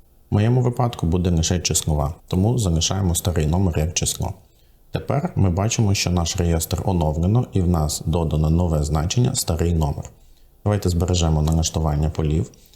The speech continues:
І тепер ми бачимо, що в режимі редагування шахматки ми можемо поповнити об'єкт юніт іншим значенням. Для прикладу, знову таки оберемо дев'ятсот перше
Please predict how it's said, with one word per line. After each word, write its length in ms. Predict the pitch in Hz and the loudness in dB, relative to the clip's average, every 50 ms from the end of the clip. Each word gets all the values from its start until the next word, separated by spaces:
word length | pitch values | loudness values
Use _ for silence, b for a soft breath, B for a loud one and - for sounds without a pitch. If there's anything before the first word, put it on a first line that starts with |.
| B B _ | B B _
І 100 | - 95 | -4 -2
тепер 360 | - 90 82 85 95 - 127 | -2 -4 -2 -2 -2 0 2
ми 120 | 107 90 | 2 2
бачимо, 440 | 85 78 82 90 - - 95 90 98 | 2 0 0 -2 -2 0 0 0 0
що 160 | - - - | 0 0 -2
в 60 | 85 85 | 0 0
режимі 380 | 90 87 87 92 90 87 85 | 0 0 2 2 2 2 2
редагування 720 | 80 85 78 82 87 92 87 82 85 78 76 76 73 - | 0 0 0 2 2 2 2 0 0 0 0 -2 -2 -2
шахматки 680 | - - - 78 78 - - 90 - - - 131 139 - - | -2 -2 -2 -2 -4 -2 -2 -2 -2 -2 -2 -2 -2 -2 0
ми 200 | - 98 90 82 | 0 2 2 4
можемо 520 | 80 78 78 78 85 92 95 107 123 143 - B B B _ _ _ - - | 2 2 2 2 2 2 2 2 2 0 -2 B B B _ _ _ -8 -8
поповнити 760 | 98 90 - - 101 117 131 135 135 131 - - 120 110 - - - - _ _ _ _ _ | -8 -6 -4 -4 -2 0 0 0 0 0 0 -2 -2 -2 -2 -6 -12 -18 _ _ _ _ _
об'єкт 640 | - 95 85 87 87 87 82 76 - - - - - - _ _ | -6 -2 0 2 2 2 2 0 -2 -8 -16 -20 -20 -20 _ _
юніт 540 | 98 85 87 85 80 80 87 120 143 - - - - _ _ _ _ _ _ _ | 0 2 2 4 4 2 2 2 0 -2 -8 -20 -20 _ _ _ _ _ _ _
іншим 440 | - 104 107 110 - - 113 113 107 - | 0 2 2 2 0 0 0 0 0 0
значенням. 560 | 92 87 82 80 78 73 - - 82 82 80 | 0 0 2 2 2 0 -2 -2 0 0 0
Для 140 | 85 101 101 | 0 0 -2
прикладу, 440 | 98 90 87 80 - - 73 78 82 | 0 -2 -4 -4 -2 -4 0 0 2
знову 300 | 82 92 85 78 76 73 | 2 2 0 0 -2 -2
таки 260 | - 82 - - 85 | -4 -6 -6 -2 -2
оберемо 440 | 80 80 82 87 82 80 78 73 78 | 0 0 0 0 0 0 0 0 0
дев'ятсот 560 | 73 82 80 87 82 - - - 76 71 - | 0 0 0 0 -2 -2 -4 -4 -4 -6 -6
перше 440 | - 78 76 82 - - - 139 | -6 -6 -6 -4 -4 0 0 0